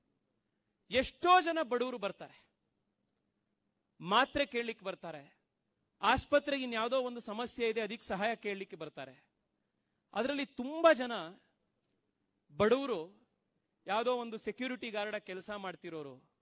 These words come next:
ಯಾವುದೋ ಒಂದು ಗ್ಯಾರೇಜ್ ಅಲ್ಲಿ ಕೆಲಸ ಮಾಡ್ತಿರೋರು, ನೈಟ್ ಶಿಫ್ಟ್ ಅಲ್ಲಿ ಯಾವುದೋ ಒಂದು ಗಾರ್ಮೆಂಟ್ ಅಂಗಡಿಲಿ ಕೆಲಸ ಮಾಡ್ತಾ ಇರೋರು,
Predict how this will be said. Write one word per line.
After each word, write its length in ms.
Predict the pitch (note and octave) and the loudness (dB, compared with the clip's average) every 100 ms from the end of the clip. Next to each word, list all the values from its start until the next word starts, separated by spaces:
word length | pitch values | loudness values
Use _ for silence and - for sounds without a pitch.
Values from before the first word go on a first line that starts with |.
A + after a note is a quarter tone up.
| _ _ _ - | _ _ _ -4
ಯಾವುದೋ 300 | F#3+ A#3 B3+ | 2 4 6
ಒಂದು 180 | B3+ A3+ | 4 0
ಗ್ಯಾರೇಜ್ 420 | F#3 F#3 A#3+ A#3+ | 4 6 6 4
ಅಲ್ಲಿ 140 | A#3+ A3 | 0 -6
ಕೆಲಸ 240 | G3+ G3 | -10 -8
ಮಾಡ್ತಿರೋರು, 800 | G3+ F#3 D#3+ E3 D3+ C3+ B2 _ _ _ _ _ _ - | -10 -10 -12 -14 -14 -16 -20 _ _ _ _ _ _ -10
ನೈಟ್ 300 | F3 C4+ D#4+ | 0 0 0
ಶಿಫ್ಟ್ 320 | - D4 - | -6 -6 -2
ಅಲ್ಲಿ 160 | C4 C4 | 0 2
ಯಾವುದೋ 280 | A#3 A#3 B3+ | 0 2 -2
ಒಂದು 140 | A#3 | -2
ಗಾರ್ಮೆಂಟ್ 480 | F#3 F#3 B3+ C#4 B3+ | -2 -2 -2 -6 -8
ಅಂಗಡಿಲಿ 260 | A3+ A3 | -8 -8
ಕೆಲಸ 260 | G#3+ F#3+ E3 | -8 -10 -10
ಮಾಡ್ತಾ 360 | F#3+ F3 D#3 D#3 | -10 -10 -10 -10
ಇರೋರು, 400 | D3 C3 B2 | -12 -16 -20